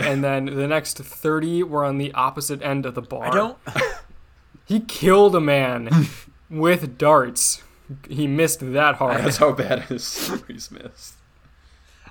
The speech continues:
Speaker 2: I <laughs>
Speaker 1: The, The Taming of the Shrew is, like, considered one of his quote-unquote good plays. It's bad.
Speaker 2: <laughs>
Speaker 1: It's really bad.
Speaker 2: Is it,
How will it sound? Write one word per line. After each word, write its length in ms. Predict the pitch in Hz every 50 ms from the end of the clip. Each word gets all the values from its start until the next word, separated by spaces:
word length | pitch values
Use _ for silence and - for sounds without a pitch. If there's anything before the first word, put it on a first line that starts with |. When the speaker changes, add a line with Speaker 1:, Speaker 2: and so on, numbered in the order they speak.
| - -
Speaker 2:
I 100 | - - -
<laughs> 40 | - - - 605 659 - - - 762 - - - 906 880 - - - - - - _ _ _ - - 165 -
Speaker 1:
The, 280 | - 180 175 180 170 170 - - 135
The 140 | 170 190 185
Taming 500 | 185 - - 202 220 254 262 285 277 269
of 180 | 262 240 220 214
the 100 | 196 170
Shrew 680 | 147 - - - - 170 165 175 190 202 214 214 214 226
is, 320 | 202 202 180 170 165 - -
like, 180 | 180 170 160
considered 640 | 156 - 170 160 143 - - 165 160 175 185 175 156
one 180 | 151 160 165 170
of 120 | 160 151 156
his 260 | 170 160 147 139 143
quote-unquote 760 | - - 165 160 165 165 160 143 - 180 170 156 143 135 123
good 440 | - - 143 147 165 185 220 220 - - _ _ _ _ _ _ _ _ _ -
plays. 500 | - 214 233 240 262 269 262 247 - - - _ _ -
It's 200 | 160 190 175 -
bad. 520 | - 160 131 131 117 107 - 127 - - -
Speaker 2:
<laughs> 540 | - - - - - _ - 196 185 - -
Speaker 1:
It's 180 | 190 180 - 143
really 320 | 139 151 175 170 151 139
bad. 560 | 135 - 135 131 214 - - - - 262 202 - - 269 285 - - - _ _ - - _ _ - - - - - -
Speaker 2:
Is 200 | 190 185 196 214
it, 240 | 226 208 - -